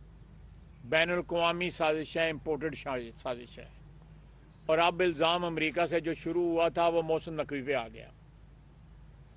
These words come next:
अब इसके इल्ज़ामात की हकीकत देखें कि कहाँ से इल्ज़ाम शुरू हुआ और कहाँ पे आके खड़ा हो गया। उसने अब कहा है कि मेरी हुकूमत जो है, मोहसिन नकवी की वजह से, जो हमारे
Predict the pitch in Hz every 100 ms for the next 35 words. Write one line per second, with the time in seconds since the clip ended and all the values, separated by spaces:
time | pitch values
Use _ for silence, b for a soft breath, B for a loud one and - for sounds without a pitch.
0 | - - - 151 160 175 - 185 185 -
1 | - - 151 139 170 180 190 147 190 180
2 | - 151 190 156 147 - 117 - - -
3 | - - - - - - - - - 784
4 | 180 - 156 165 190 185 208 190 156 175
5 | 190 185 170 170 185 180 185 185 180 170
6 | 151 165 175 180 165 156 165 151 156 160
7 | 151 147 151 147 - 151 143 127 143 147
8 | 147 147 147 143 139 127 143 135 147 143
9 | 135 - 135 123 135 123 139 131 123 -
10 | 127 - B B B - 139 135 131 131
11 | 143 135